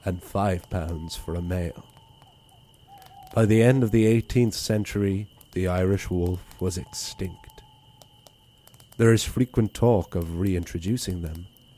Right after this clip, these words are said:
but without the sufficient forestry and the natural threat to livestock, the Irish wolf may remain the sole part of history and mythology. But in the ninth century,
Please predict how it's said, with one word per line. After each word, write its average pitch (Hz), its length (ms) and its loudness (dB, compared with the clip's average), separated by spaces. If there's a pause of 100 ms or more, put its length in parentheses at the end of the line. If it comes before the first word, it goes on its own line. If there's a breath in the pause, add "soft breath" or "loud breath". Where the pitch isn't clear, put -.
(560 loud breath)
but 110 100 4
without 120 360 4
the 110 80 0
sufficient 117 520 -2
forestry 101 800 -2
and 85 320 -6
the 80 120 -8
natural 92 520 -6
threat - 500 -4
to 95 100 -4
livestock, 95 800 -2 (500 soft breath)
the 104 120 0
Irish 113 480 2
wolf 104 480 2
may 92 200 -4
remain 92 720 -4
the - 100 -10
sole 92 380 -6
part - 580 -12 (320)
of - 140 -10
history - 640 -10 (360)
and 92 200 -8
mythology. - 680 -10 (2250 soft breath)
But 127 120 0
in 147 100 4
the 143 80 6
ninth 147 480 2
century, - 720 -6